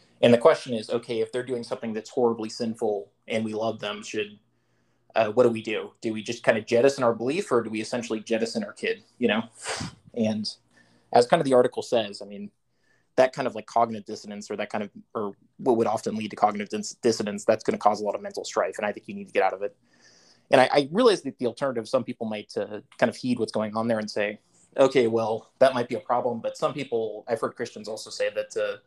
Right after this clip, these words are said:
"Oh, well, they're sinning, but, uh, they, we all sin, so it's okay," which I actually don't think that's that plausible.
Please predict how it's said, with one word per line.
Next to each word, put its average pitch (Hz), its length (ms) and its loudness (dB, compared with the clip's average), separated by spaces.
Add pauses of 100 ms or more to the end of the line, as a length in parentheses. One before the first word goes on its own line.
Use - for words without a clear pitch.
(760)
"Oh, 131 260 8
well, 117 340 0
they're 113 180 -6
sinning, 131 440 -6
but, 110 340 -8
uh, 110 240 -4 (760)
they, 113 340 -4
we 123 120 4
all 123 160 8
sin, 113 340 -4
so 110 200 -2
it's 107 160 -8
okay," 104 360 -4
which - 420 -10 (300)
I 208 120 6
actually 220 240 -2
don't 151 260 -2
think - 180 -8
that's - 220 0
that 110 220 -2
plausible. 123 480 -4